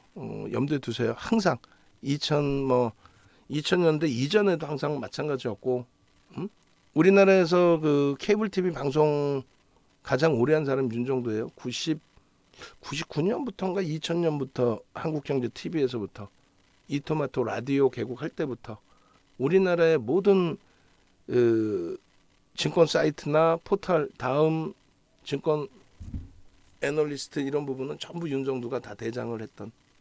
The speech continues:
어. 그래서 네이버에서 검색하셔서 홈페이지 오시고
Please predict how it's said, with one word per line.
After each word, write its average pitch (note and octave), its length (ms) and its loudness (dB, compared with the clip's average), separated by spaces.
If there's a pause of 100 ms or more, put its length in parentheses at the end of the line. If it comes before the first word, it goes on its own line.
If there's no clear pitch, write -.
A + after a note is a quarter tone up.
(420)
어. A2 140 -20 (2250)
그래서 C#3+ 220 -6
네이버에서 D3 920 0
검색하셔서 B2+ 880 -2
홈페이지 F#3 480 -4
오시고 F#3 720 0